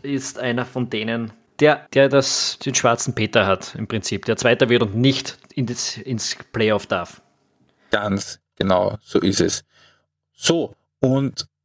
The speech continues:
Speaker 2: wir werden jetzt noch ganz kurz, ähm, ein, zwei Sachen aus den anderen Kontinenten ansprechen, weil es einfach, äh, weil einfach ein paar große jetzt wirklich noch zittern. Das ist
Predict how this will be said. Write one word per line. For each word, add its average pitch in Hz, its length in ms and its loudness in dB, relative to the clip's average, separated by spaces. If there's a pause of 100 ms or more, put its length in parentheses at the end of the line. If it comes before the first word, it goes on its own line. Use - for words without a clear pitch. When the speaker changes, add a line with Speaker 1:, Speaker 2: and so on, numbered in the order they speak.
(260)
Speaker 2:
wir 104 220 0
werden 135 340 2
jetzt 127 360 0
noch - 280 0
ganz 139 400 -2
kurz, - 840 0 (300)
ähm, 110 500 0 (160)
ein, 117 220 -2
zwei 113 540 0 (1040)
Sachen - 340 0
aus 104 160 0
den 110 140 -2
anderen 113 260 4
Kontinenten 107 640 -2
ansprechen, - 640 0
weil 107 180 2
es 113 120 -6
einfach, 113 480 2 (720)
äh, 113 240 4 (600)
weil 127 180 4
einfach 127 340 0
ein 123 160 0
paar 127 140 2
große 139 500 2 (120)
jetzt - 220 -2
wirklich 143 260 4
noch - 180 -2
zittern. 117 340 0
Das 113 180 0
ist - 460 -4